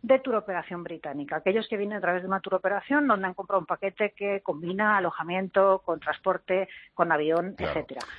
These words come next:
Speaker 2: El
Speaker 1: Los clientes directos no hacen este tipo de reclamaciones.
Speaker 2: el, el tema, Nuria, está en que desde allí defenderse una empresa estando aquí y con el daño de imagen que eso repercute y de publicidad y ahora con las redes sociales,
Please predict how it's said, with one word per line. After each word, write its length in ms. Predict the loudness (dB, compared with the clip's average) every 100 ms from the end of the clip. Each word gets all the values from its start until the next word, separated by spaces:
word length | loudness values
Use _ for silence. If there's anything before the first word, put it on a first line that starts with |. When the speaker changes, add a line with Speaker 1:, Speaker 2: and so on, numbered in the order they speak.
| -2
Speaker 2:
El 100 | 4
Speaker 1:
Los 100 | 4
clientes 360 | 4 2 2 2
directos 420 | 2 2 0 -2
no 100 | -2
hacen 220 | -4 -6
este 180 | -8 -8
tipo 260 | -14 -6 -4
de 60 |
reclamaciones. 600 | -4 -6 -8 -10 -14 -10 -4
Speaker 2:
el, 280 | -2 -2 -4
el 160 | -4
tema, 240 | 0 0 0
Nuria, 240 | -2 -4
está 380 | -4 -6 -6 -8 _ _ _ -14
en 160 | -12
que 260 | -6 -6 -6 _ _ _ -10
desde 280 | -8 -6 -8
allí 320 | -4 -4 -4 -10 -20 _ _
defenderse 640 | -8 -8 -6 -6 -4 -4 -4
una 120 | -4
empresa 380 | -4 -4 -4 -10
estando 360 | -4 -4 -2
aquí 260 | -4 -2 -4 -6 -18 _ -20 -20 _ _
y 800 | -8 -6 -6 -6 -6 -8 -10 -10
con 160 | -10
el 140 | -10 -6
daño 240 | -4 -2
de 80 | -4
imagen 580 | -4 -4 -6 -8 -8 -8
que 400 | -6 -6 -4 -6
eso 240 | -6 -8
repercute 640 | -6 -6 -8 -8 -8 -8
y 40 | -8
de 140 | -8
publicidad 540 | -8 -10 -8 -6 -4 -4
y 280 | -6 -6
ahora 220 | -4 -4 -4
con 120 | -6
las 80 | -6
redes 180 | -8 -6
sociales, 460 | -6 -4 -6 -8